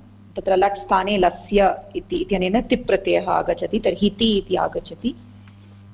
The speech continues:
इदानीं तत्र ति प्रत्ययः तत्र तिङ्क्षित् सार्वधातुकम् इत्यनेन सार्वधातुकसंज्ञकः,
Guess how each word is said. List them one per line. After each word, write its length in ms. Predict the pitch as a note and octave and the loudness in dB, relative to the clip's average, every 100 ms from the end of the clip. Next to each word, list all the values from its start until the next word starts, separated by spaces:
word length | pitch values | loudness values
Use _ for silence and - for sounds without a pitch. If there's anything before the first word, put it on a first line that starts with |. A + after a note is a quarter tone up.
| F#3+ | 2
इदानीं 360 | G#3+ A3+ C4+ | 4 4 4
तत्र 240 | C4+ C4 G3+ | 2 0 0
ति 220 | A3+ A3+ | 0 0
प्रत्ययः 600 | - G3+ G3+ G3+ G3+ A3 | 0 -2 0 0 2 2
तत्र 500 | - - - F3+ F#3 | 0 -6 -12 -8 -4
तिङ्क्षित् 520 | F#3 A3 G#3+ G#3 G#3 | -2 -2 -2 -4 -4
सार्वधातुकम् 760 | G3 F#3+ F#3+ F#3+ - F#3 F#3+ F#3+ | 0 0 0 -2 -4 -6 -6 -8
इत्यनेन 440 | - F#3+ F3+ G#3 | -10 -6 -2 -2
सार्वधातुकसंज्ञकः, 1200 | C4 F#3+ G3+ G3+ - F#3 - F3+ F#3 F3+ F3 G3 | 0 2 2 0 -4 -8 -8 -6 -6 -4 -2 -2